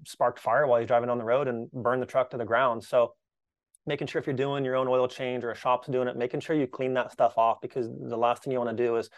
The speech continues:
have oil spill on this insulation or diesel fuel or something, and down the road ends up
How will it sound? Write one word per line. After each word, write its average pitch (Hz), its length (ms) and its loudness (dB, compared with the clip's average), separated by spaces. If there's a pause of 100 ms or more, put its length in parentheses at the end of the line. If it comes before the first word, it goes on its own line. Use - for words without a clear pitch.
(320)
have 117 420 0
oil 123 300 4
spill - 340 -2
on 123 140 0
this 117 180 -8
insulation 117 480 -4
or 113 60 -6
diesel 120 320 -4
fuel 123 180 0
or 123 80 0
something, 120 320 -4
and 110 100 -4
down 117 200 0
the 107 40 -8
road 117 160 -2
ends 113 140 -6
up 107 80 -12